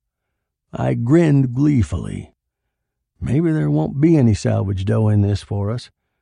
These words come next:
but there'll be plenty of publicity. This old heap is famous.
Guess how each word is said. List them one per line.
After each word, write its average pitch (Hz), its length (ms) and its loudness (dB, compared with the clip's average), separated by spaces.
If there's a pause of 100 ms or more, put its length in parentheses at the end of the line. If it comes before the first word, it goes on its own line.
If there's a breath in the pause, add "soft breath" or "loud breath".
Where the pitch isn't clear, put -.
(120)
but 78 140 -10
there'll 131 260 -4
be 151 200 2
plenty 170 420 2
of 160 160 0
publicity. 160 760 -2 (500)
This 190 260 0
old 65 340 -4
heap 120 300 -4
is 120 160 -6
famous. - 600 -2